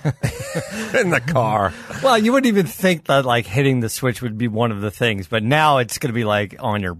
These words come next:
Speaker 2: brain. Like, now you're gonna think,
Speaker 1: No,
Speaker 2: if
Speaker 1: I
Speaker 2: something happened, you'd be like, "Check this switch." <laughs>
Speaker 1: I'm,
Speaker 2: Check
Speaker 1: I'm,
Speaker 2: any of the switches and
Speaker 1: I'm,
Speaker 2: the lights.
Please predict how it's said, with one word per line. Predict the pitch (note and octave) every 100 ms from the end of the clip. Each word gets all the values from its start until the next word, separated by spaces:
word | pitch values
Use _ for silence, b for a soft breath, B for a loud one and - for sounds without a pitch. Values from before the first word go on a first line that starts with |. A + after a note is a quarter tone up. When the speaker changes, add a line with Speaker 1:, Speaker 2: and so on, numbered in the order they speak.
| - -
Speaker 2:
brain. | G#2+ G2 E2 E2+
Like, | G2+ G#2 G#2
now | A#2
you're | A#2 A2
gonna | G#2
think, | A2 F#2+ F#2+ - -
Speaker 1:
No, | C#3+ D3 B2+ A#2+ B2
Speaker 2:
if | D3+
Speaker 1:
I | D#3
Speaker 2:
something | G#3 F#3
happened, | C#3+ G3 F3+
you'd | D3
be |
like, | B2+ A#2
"Check | D#3 C3+ -
this | A2+
switch." | - - D3+ F2 - - A2
<laughs> |
Speaker 1:
I'm, | C3 E3 F#3 -
Speaker 2:
Check | - D#3+
Speaker 1:
I'm, | G3 G3
Speaker 2:
any | D#3+ D#3+
of | C#3
the | A#2
switches | - A2+ A2+ A2+
and | D#3+
Speaker 1:
I'm, | F#3+
Speaker 2:
the | B2
lights. | A2+ G#2+